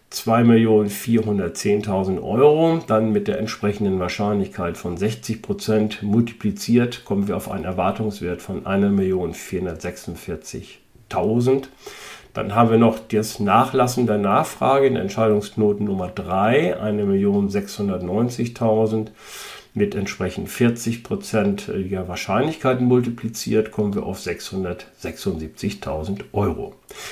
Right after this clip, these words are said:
Ja, wenn wir die beiden Werte zusammen addieren und davon den Kapitaleinsatz, äh, abziehen, das waren nämlich die eins Komma acht Millionen Euro,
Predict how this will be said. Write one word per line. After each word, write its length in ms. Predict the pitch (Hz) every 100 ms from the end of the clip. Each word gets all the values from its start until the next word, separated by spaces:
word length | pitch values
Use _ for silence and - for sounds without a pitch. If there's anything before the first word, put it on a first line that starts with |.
| - -
Ja, 260 | - 175 101
wenn 180 | 117 120
wir 260 | 127 123
die 180 | 120 135
beiden 380 | - 120 120 113
Werte 380 | 120 113 117 -
zusammen 600 | - 110 107 101 - -
addieren 560 | 139 135 135 143 143
und 160 | 104 101
davon 260 | 120 - 110
den 160 | 107
Kapitaleinsatz, 1400 | - 110 113 - 113 123 143 - 123 135 127 123 123 - -
äh, 40 |
abziehen, 880 | 120 104 - 113 - - - 156 170
das 180 | 127 -
waren 140 | 90
nämlich 240 | 104 107 -
die 160 | 101
eins 320 | 80 101 101 -
Komma 320 | 104 101 -
acht 300 | 107 - -
Millionen 560 | 107 95 92 92 85 71
Euro, 520 | 95 120 131 131